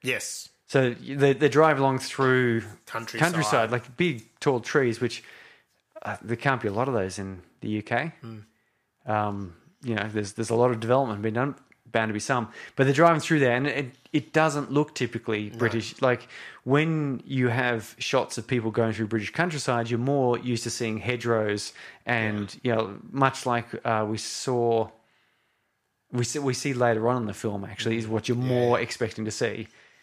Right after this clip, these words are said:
Speaker 2: Uh, and if you're, if you're from, you know, the la-, la-, larger island of Britain there,
Speaker 1: They do
Speaker 2: you know,
Speaker 1: have some old
Speaker 2: you, you
Speaker 1: forests,
Speaker 2: might,
Speaker 1: yeah.
Speaker 2: you, you might not have that same impression, but as an outsider, the films I've seen and,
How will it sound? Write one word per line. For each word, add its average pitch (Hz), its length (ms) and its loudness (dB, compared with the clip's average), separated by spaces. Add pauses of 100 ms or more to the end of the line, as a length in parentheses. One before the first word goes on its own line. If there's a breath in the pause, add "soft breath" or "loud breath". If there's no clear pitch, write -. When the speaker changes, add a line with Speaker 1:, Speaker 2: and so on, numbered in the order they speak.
(160 soft breath)
Speaker 2:
Uh, 107 340 0
and 123 360 0
if 165 200 0
you're, 156 140 2 (140)
if 151 180 -2
you're 143 80 2
from, 160 600 0
you 135 80 -4
know, 123 320 -4 (960)
the 120 100 0
la-, 123 260 2
la-, 120 260 0
larger 120 400 0
island 117 340 0
of 101 120 -2
Britain 123 300 -2
there, 110 280 -4 (300 loud breath)
Speaker 1:
They 160 120 -2
do 170 220 -6
Speaker 2:
you 190 100 2
know, 165 60 2
Speaker 1:
have 127 280 -2
some 113 200 -8
old 101 260 -8
Speaker 2:
you, 180 120 2
you - 40 0
Speaker 1:
forests, 175 260 2
Speaker 2:
might, 165 260 2
Speaker 1:
yeah. 180 80 -2
Speaker 2:
you, 180 180 -8
you 180 120 -2
might 180 260 4 (340)
not 156 280 0
have 151 240 0
that 147 140 0
same 151 220 -4
impression, 160 320 0
but 147 120 4
as 165 160 2
an 151 60 -2
outsider, 135 760 0
the 127 160 0
films 160 500 0
I've 123 200 2
seen 127 360 -2
and, 113 180 -4